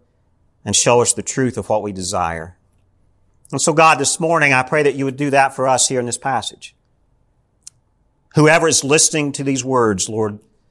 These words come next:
I pray that you would search their hearts, that your Spirit would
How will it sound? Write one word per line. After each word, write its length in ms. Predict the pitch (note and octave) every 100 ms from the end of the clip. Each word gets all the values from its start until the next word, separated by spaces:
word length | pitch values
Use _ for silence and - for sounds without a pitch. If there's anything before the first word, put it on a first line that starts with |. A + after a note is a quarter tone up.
| _
I 60 | -
pray 220 | - C#3
that 120 | B2+
you 140 | B2 B2
would 180 | A2+ G2+
search 360 | - C#3 C3+
their 160 | C3+ A#2+
hearts, 580 | A2+ G2 F2 - - - _ _ _ _ _ _ -
that 100 | A#2+
your 100 | A#2+
Spirit 500 | - C#3 C#3 B2+ A#2
would 300 | A2+ G2